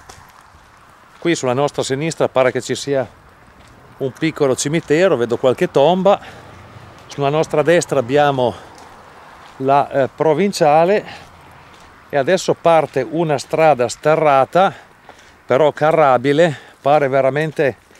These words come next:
in totale disuso perché non ci sono segni di passaggio recente di mezzi di vario genere, anzi fa anche schifo perché è pieno di pezzi di vetro per terra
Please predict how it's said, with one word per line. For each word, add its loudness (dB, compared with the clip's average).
in -6
totale 2
disuso 0
perché -2
non -4
ci -6
sono -2
segni -4
di -6
passaggio -2
recente -4
di -10
mezzi -4
di -6
vario 0
genere, 0
anzi 0
fa -2
anche 0
schifo -2
perché 0
è -16
pieno -2
di -6
pezzi -2
di -6
vetro 0
per -2
terra 0